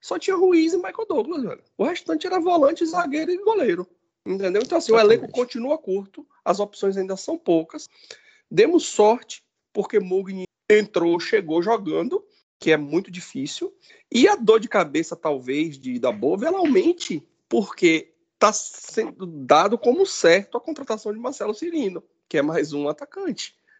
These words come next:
Speaker 1: entendeu? Então, assim, é, é conseguir encaixar o,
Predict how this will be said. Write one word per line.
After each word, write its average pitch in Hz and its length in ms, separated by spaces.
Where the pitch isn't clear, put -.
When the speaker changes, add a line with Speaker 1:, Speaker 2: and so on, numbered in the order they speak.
Speaker 1:
entendeu? 131 540
Então, 156 340
assim, - 280
é, 170 120
é 175 100
conseguir 190 600
encaixar 302 760
o, - 200